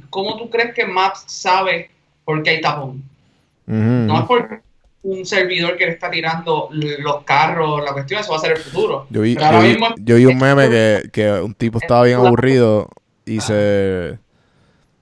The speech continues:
Speaker 2: No sé si, no sé si era actual o no, actu-, o sea, no sé si era cuán rele-, real sea, pero el tipo tenía como treinta celulares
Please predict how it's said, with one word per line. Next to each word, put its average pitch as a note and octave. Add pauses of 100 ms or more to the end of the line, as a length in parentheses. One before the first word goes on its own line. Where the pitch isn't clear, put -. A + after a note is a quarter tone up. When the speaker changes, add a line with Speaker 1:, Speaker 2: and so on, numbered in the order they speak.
Speaker 2:
No A2+
sé C3
si, D#3
no B2
sé C3+
si -
era D3
actual B2+
o A2+
no, G#2
actu-, -
o G#2
sea, G#2 (540)
no A#2+
sé C3
si C#3
era C#3+
cuán C3+
rele-, C3
real A#2+
sea, A2 (540)
pero A#2+
el A#2+
tipo A#2+
tenía C#3+
como C#3+
treinta A#2
celulares C#3